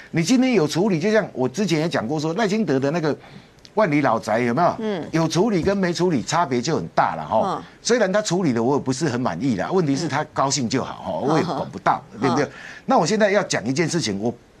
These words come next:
Speaker 1: 非常不爽的事情就是，
Speaker 2: 嗯。
Speaker 1: 那一天政见发表会的那一天，我就讲说我三个候选人我都觉得很失望。
Speaker 2: 嗯。
Speaker 1: 自从死了一个国中男生之后，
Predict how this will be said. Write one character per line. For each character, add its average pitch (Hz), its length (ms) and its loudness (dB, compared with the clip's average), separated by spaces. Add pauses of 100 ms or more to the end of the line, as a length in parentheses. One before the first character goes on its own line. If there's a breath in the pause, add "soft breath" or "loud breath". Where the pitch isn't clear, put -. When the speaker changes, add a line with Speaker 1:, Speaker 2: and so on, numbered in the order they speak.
(140)
Speaker 1:
非 226 160 2
常 151 220 -2 (140)
不 330 100 4
爽 127 240 0
的 139 100 0
事 190 160 -2
情 95 200 -4
就 143 100 -2
是， 139 180 0 (140 loud breath)
Speaker 2:
嗯。 180 180 -4 (200)
Speaker 1:
那 285 180 4
一 277 40 2
天 277 140 2
政 254 160 2
见 240 120 2
发 220 160 4
表 165 120 2
会 202 160 2
的 180 100 2
那 185 140 2
一 180 40 0
天， 185 160 2
我 135 180 0
就 208 80 0
讲 135 180 0
说 165 100 -2
我 143 140 2
三 262 360 -2
个 196 120 0
候 208 160 4
选 131 220 0
人 127 220 -2
我 156 100 0
都 233 100 -2
觉 277 180 0
得 160 120 0
很 135 140 0
失 175 220 -2
望。 185 220 4 (180)
Speaker 2:
嗯。 202 380 -4 (720)
Speaker 1:
自 359 180 2
从 247 160 4
死 220 220 0
了 240 100 6
一 254 40 0
个 262 100 2
国 240 220 2
中 285 280 0
男 226 200 2
生 254 240 0
之 254 240 2
后， 226 300 4